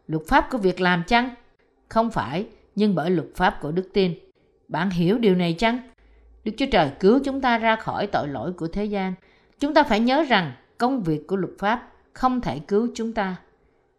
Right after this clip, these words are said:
Đức Chúa Trời nói về luật pháp của đức tin qua sứ đồ Phaolô trong Roma đoạn ba. Đức Chúa Trời phán,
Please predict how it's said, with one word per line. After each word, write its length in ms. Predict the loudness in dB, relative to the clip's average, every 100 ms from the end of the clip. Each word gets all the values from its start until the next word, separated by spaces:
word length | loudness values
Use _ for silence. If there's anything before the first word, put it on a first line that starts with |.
| _ _ -6
Đức 80 | -2
Chúa 80 | 0
Trời 260 | 2 2 2
nói 220 | 0 0
về 200 | 0 -2
luật 240 | -4 -10
pháp 420 | -2 0 -2 -6 -8
của 240 | -6 -4
đức 180 | -4 -2
tin 260 | 0 0 -2 -4
qua 180 | -4 -2
sứ 180 | -4
đồ 180 | -4 -4
Phaolô 420 | -2 -2 0 0
trong 220 | -2 -4 -2
Roma 340 | -2 -2 -4
đoạn 240 | -8 -4
ba. 260 | -2 -2 -4 -12 _ _ _ _ _ _ _ _
Đức 100 | -6 -4
Chúa 80 | 0
Trời 180 | 2 0
phán, 340 | 0 0 -2